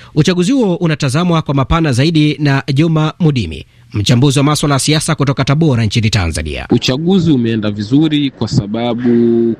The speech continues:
Speaker 2: kwanza aina ya wagombea waliokuwepo katika kinyang'anyiro hicho walileta ushindani mkubwa na kusababisha uchaguzi huo kufuatiliwa kila kona ya Afrika. Lakini swala lingine pia,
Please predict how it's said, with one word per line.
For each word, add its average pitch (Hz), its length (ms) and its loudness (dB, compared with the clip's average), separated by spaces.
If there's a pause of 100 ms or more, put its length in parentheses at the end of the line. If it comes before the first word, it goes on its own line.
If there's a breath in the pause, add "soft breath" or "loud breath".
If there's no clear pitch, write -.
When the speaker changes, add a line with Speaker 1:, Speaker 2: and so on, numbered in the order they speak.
Speaker 2:
kwanza 180 320 -4
aina 120 240 0
ya 101 80 -2
wagombea 101 540 -2
waliokuwepo 101 580 -4
katika 92 280 -6
kinyang'anyiro 92 600 0
hicho 131 380 0
walileta 101 420 -4
ushindani 87 460 -2
mkubwa 104 500 0
na 82 80 -4
kusababisha 101 800 -2 (340 loud breath)
uchaguzi 101 540 -2
huo 143 100 2
kufuatiliwa 113 580 -2
kila 240 320 0
kona 98 340 -6
ya 73 140 -6
Afrika. 85 420 -4
Lakini 104 340 0
swala 92 260 -2
lingine 165 400 0
pia, 127 400 -2